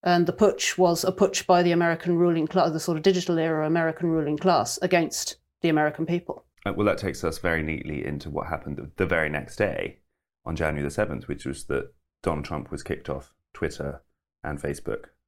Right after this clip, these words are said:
Speaker 2: simultaneously.
Speaker 1: Yeah.
Speaker 2: And his voice was removed. That kind of links so much into what you're saying, that,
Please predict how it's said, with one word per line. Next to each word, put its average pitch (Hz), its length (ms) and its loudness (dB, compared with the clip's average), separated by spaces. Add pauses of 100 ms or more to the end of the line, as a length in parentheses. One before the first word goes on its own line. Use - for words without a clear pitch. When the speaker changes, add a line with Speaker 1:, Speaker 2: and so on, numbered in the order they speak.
Speaker 2:
simultaneously. 80 800 -8 (320)
Speaker 1:
Yeah. - 100 -12 (180)
Speaker 2:
And 82 300 -4 (180)
his 82 260 -2
voice - 520 -2 (380)
was 78 260 -4
removed. 107 540 -2 (880)
That 95 360 -4
kind 92 220 -4
of 87 140 -4
links 98 360 0
so - 360 -2
much 95 240 -2
into 85 160 -4
what 85 140 2
you're 76 100 -2
saying, 82 400 -2
that, 76 300 -2